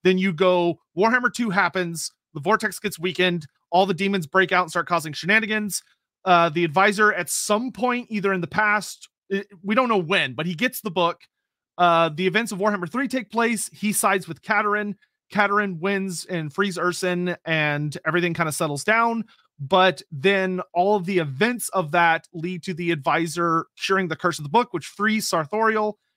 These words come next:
Uh, Sartorial curses him to become his little puppet. And then the two of them go on to fight along, or to join Archaon,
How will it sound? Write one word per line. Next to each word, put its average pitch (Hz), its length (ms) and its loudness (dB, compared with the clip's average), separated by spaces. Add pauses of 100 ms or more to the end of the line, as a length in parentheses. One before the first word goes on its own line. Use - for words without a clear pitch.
(220)
Uh, 160 400 2
Sartorial 185 480 0
curses 185 440 -2
him 170 480 -2
to 160 160 -2
become 151 400 -2
his 143 200 -6
little 123 160 -4
puppet. 247 400 0 (560)
And 175 600 2
then 180 460 2
the 165 80 0
two 208 220 4
of 175 80 -2
them 190 160 2
go 185 200 2
on 180 280 0
to 170 480 -2
fight 170 220 2
along, 170 240 -4
or 165 160 -2
to - 160 -10
join 170 360 -2 (100)
Archaon, 175 640 2